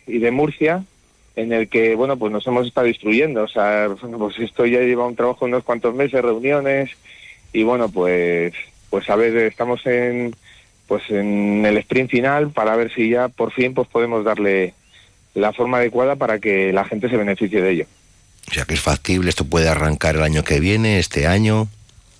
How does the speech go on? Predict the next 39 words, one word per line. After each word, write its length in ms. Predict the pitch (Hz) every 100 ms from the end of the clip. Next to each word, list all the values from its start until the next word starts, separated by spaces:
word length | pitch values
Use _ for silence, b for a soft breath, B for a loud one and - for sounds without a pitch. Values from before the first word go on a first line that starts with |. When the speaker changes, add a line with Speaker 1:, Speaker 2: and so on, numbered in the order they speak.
| _ _ -
Speaker 1:
Bueno, 220 | 110 113
la 100 | 92
idea, 280 | 92 95 95
la 140 | 101 98
idea 200 | 104 117
es 80 |
que 120 | - 117
sea 140 | 123
para 160 | 131 139
este 160 | -
año, 240 | 117 127 92
la 100 | 87
idea 180 | 95 101
es 60 |
que 280 | 95 113 110
sea 120 | 123
para 180 | 113 117
este 160 | - 113
año, 220 | 131 131
bueno, 220 | 120 117
pues 180 | 98 -
eso 180 | 110 123
al 80 | 113
final 560 | 131 127 123 123 123
es 100 | 123 127
Orlando 340 | 120 127 123
el 80 | 117
que 120 | 113
nos 160 | 113 107
tiene 220 | 123 117
que 100 | 120
decir, 340 | 113 117 139
¿no? 120 | 139 170
Porque 460 | 127 113 107 104
quedan 220 | 104 120 120
sí 160 | 123
que 100 | 127
algunos 360 | 123 127 123 120
flecos, 500 | 143 147 160 175